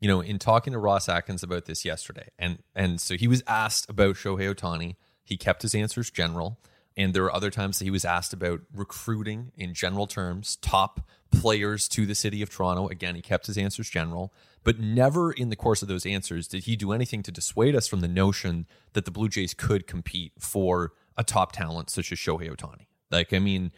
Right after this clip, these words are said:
there could have been moments there where he might have hedged or say, you know, "We all have limits," or,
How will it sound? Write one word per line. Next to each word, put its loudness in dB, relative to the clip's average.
there 4
could 4
have 4
been 0
moments 2
there 0
where 0
he -6
might -4
have -6
hedged 0
or -4
say, 0
you -6
know, 2
"We 2
all 4
have -2
limits," -2
or, -4